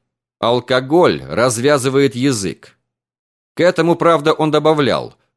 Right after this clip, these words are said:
"И делает его шероховатым". А так как алкоголь, именно запах его, для многих людей его круга был всего лишь маскировкой,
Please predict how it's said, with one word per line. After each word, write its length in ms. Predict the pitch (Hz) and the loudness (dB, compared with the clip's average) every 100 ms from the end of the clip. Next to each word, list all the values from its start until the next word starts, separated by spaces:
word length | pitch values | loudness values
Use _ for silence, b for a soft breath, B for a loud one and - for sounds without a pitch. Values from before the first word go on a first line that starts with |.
| _ | _
"И 140 | 135 139 | -2 -2
делает 600 | 101 120 175 175 151 - | -2 0 2 2 0 0
его 380 | 92 95 78 | -4 -4 -6
шероховатым". 1040 | - - 127 135 156 156 110 - 71 55 50 _ _ _ _ _ _ _ - | -8 -4 -4 -2 -2 0 -2 -6 -16 -16 -20 _ _ _ _ _ _ _ -6
А 140 | 123 | -4
так 400 | 139 - 156 151 | -4 -2 -2 -2
как 260 | - 139 - | -4 -6 -2
алкоголь, 760 | 131 135 135 147 175 147 71 - _ _ - | -2 0 -2 0 2 2 0 -8 _ _ -2
именно 480 | 147 147 147 147 | 0 0 0 0
запах 480 | 135 120 147 110 87 | 0 0 0 0 -4
его, 480 | - 98 80 67 55 _ - | -4 -6 -4 -8 -10 _ -12
для 280 | 82 123 143 | -4 -2 -2
многих 420 | 147 151 131 120 | 0 -2 -2 -2
людей 360 | 131 131 147 | -2 0 0
его 300 | 135 120 131 | 0 0 0
круга 300 | 131 143 131 | 0 -2 0
был 180 | 127 143 | 0 0
всего 360 | 120 - 135 143 | -2 -4 0 0
лишь 180 | 123 123 | 0 -4
маскировкой, 880 | 123 - 135 180 190 - 73 55 | -4 -2 0 0 0 -4 -14 -14